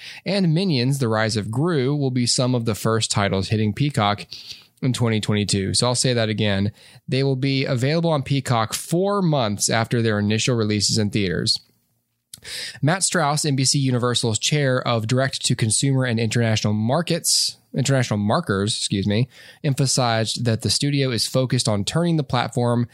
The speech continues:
into a go-to destination for movie fans. Quote, "Since launching Peacock just one year ago, we have seen incredible viewership of movies and continue to expand our catalog with a range of films for every fan and occasion," Strauss said.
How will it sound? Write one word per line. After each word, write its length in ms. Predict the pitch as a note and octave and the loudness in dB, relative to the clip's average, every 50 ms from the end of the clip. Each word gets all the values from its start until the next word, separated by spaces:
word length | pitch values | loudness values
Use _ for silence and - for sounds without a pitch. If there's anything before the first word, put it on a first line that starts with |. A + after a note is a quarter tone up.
| - - - - - | -12 -20 -20 -8 -4
into 240 | - D#3 C#3+ - C#3+ | -2 0 0 0 0
a 40 | B2+ | -2
go-to 540 | A#2 A2 C#3+ E3+ G#3+ A#3 - - A3 A3 G#3 | -2 -2 0 0 0 0 -2 0 0 0 0
destination 760 | E3 D#3+ D3+ D#3 - - C#3+ B2+ A#2 A2+ - - B2 A2+ G#2+ | 0 0 0 0 0 0 0 2 2 0 0 0 0 0 0
for 140 | - A#2 | 0 -2
movie 300 | A2 B2 D#3 F3+ E3 B2+ | 0 0 0 0 0 -2
fans. 580 | A2+ - A2+ G#2 F#2+ F2+ F2+ F#2+ G2 G#2 - - - _ _ _ _ _ _ _ _ _ _ _ _ _ _ _ _ | -2 -2 -2 0 0 0 -2 -2 -2 -2 -2 -4 -6 _ _ _ _ _ _ _ _ _ _ _ _ _ _ _ _
Quote, 320 | - - B3+ A#3+ D#3+ A#2 - | -4 -2 0 0 0 0 0
"Since 280 | - G3 G#3 G3 - | 0 0 0 0 0
launching 380 | E3+ F#3 B3 C#4+ - - C4 G3 | 0 0 0 0 0 -2 -2 -2
Peacock 460 | - G3 G3 E3 - C3 G#2+ G2+ - | 0 -2 -2 0 2 0 0 0 0
just 240 | - F3+ D#3+ - C3+ | -2 -2 0 0 0
one 280 | C#3 G3+ A3 G#3 F#3+ | 0 0 2 2 2
year 160 | F3+ F3 D#3+ C3 | 2 2 0 0
ago, 320 | A2+ A2 C#3 C3 A#2+ G#2+ | 0 0 0 0 2 0
we 140 | G#2 B2 B2+ | 0 0 0
have 160 | D3+ D3 - | 0 0 0
seen 240 | - - E3+ D#3+ C#3 | 0 0 2 2 2
incredible 560 | A#2+ A2 - - - A3 A#3+ A3 F3+ E3 D#3+ | 0 0 -2 -2 -2 -2 0 0 2 0 0
viewership 600 | B2 A2 A#2+ B2+ B2 A2 G2+ - - A2 G2+ - | 0 0 0 0 0 0 0 0 -2 -2 -2 -2
of 120 | - G2 G2+ | -2 -2 0
movies 440 | G#2 A2+ A#2+ A#2+ A#2+ A#2 A2+ - - - - - - - _ | 0 0 0 0 0 0 -2 -4 -6 -10 -18 -20 -20 -6 _
and 100 | - A2+ | -2 0
continue 400 | - B2 A#2 - B3 C4 A3+ F#3+ | 0 -2 0 -2 0 0 0 0
to 100 | D#3+ C#3 A#2 | 0 -2 -2
expand 400 | - - - C3+ C3+ C3 B2+ A#2+ | -2 -2 0 0 0 2 2 2
our 80 | A2+ | 0
catalog 440 | G#2+ - A#2+ A#2 A#2 A#2+ A2+ A2+ A2+ | 0 0 0 0 2 2 2 2 2
with 140 | A2 G#2 G2 | 0 0 0
a 60 | G#2 | 0
range 320 | F#2+ G#2 A2+ B2+ B2+ A#2 A#2 | 0 0 2 2 2 0 0
of 80 | G#2 | -2
films 340 | - - A2+ A2 A2 A2 G#2 | 0 0 0 2 2 0 0
for 140 | - - - | -2 -2 -2
every 240 | G3 A3 G3 F3+ C#3 | 0 0 0 0 -2
fan 420 | - - C#3 C3 C3 B2 A2+ A2+ | -2 -2 0 0 2 2 2 2
and 100 | A2 G#2+ | 0 0
occasion," 500 | G#2 - - G#2 G2+ G2 G2 F#2+ F#2 F2+ | 0 0 0 0 0 0 0 0 0 0
Strauss 360 | - - - G2+ G2 F#2+ - - | 0 0 0 0 0 0 0 0
said. 300 | - G#2 G#2 A#2 C#3 | 2 2 2 2 0